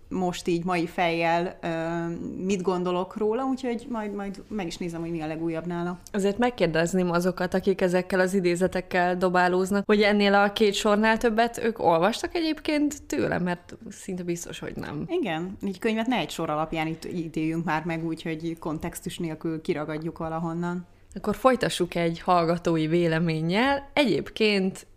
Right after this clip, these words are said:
Speaker 2: előre bocsátom, hogy én ezzel
Speaker 1: <laughs>
Speaker 2: tudtam azonosulni. Egyetlen szitkom sem vicces, nekem nem mondják meg, hogy mikor kell nevetni.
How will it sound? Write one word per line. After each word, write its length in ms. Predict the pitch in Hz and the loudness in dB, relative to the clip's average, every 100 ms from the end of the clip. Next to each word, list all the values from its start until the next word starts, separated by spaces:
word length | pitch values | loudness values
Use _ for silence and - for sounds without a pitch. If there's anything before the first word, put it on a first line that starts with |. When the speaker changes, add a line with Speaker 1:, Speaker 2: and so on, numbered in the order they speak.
| - | -10
Speaker 2:
előre 360 | - 185 175 156 | -2 2 2 4
bocsátom, 540 | 151 208 208 196 196 | 4 4 2 4 4
hogy 180 | 214 202 - | 4 2 4
én 380 | 262 294 311 - | 4 4 0 0
ezzel 720 | 196 208 190 208 220 226 226 | 2 2 2 4 4 2 0
Speaker 1:
<laughs> 40 | |
Speaker 2:
tudtam 440 | 269 175 - 185 202 | 0 0 4 4 6
azonosulni. 960 | 262 233 240 202 - 240 226 214 294 370 - - - | 6 6 6 4 4 4 4 4 0 -2 -8 -10 -6
Egyetlen 520 | - 294 240 214 180 175 | 2 4 4 4 4 4
szitkom 440 | - 208 - 165 | 2 0 2 2
sem 240 | - 160 180 | 2 0 0
vicces, 600 | 339 - 214 180 175 - | -2 2 4 4 2 0
nekem 280 | 185 196 | -2 2
nem 140 | 196 233 | 2 2
mondják 340 | 160 143 165 | 2 0 0
meg, 140 | 196 185 | -2 0
hogy 100 | 165 | 0
mikor 320 | 170 - - | 0 -2 -4
kell 200 | - 73 | -6 -2
nevetni. 600 | 147 76 - - 110 | 0 0 -2 -6 -6